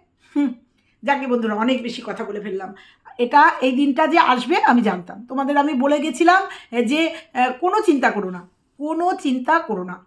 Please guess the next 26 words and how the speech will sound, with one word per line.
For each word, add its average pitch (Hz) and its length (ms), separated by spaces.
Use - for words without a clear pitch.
কিষাণু 320 320
কিষাণুর 240 380
বাড়িতেই 269 400
থাকবে। 208 260
আমি 226 100
প্রত্যেকটা 359 500
থাম্বনেলে 285 420
দিয়ে 240 160
গেছি, - 340
কিষাণু 320 360
কিষাণুর 294 420
বাড়িতেই 190 380
থাকবে। 180 360
আর 202 80
সেটা 226 260
আজকে 320 340
সন্দীপ 247 420
প্রমাণ 190 260
করে 185 180
দিয়ে 185 160
গেল। 196 240
আর 190 100
সন্দীপ 247 380
বলে 262 200
গেল 302 160
যে 285 220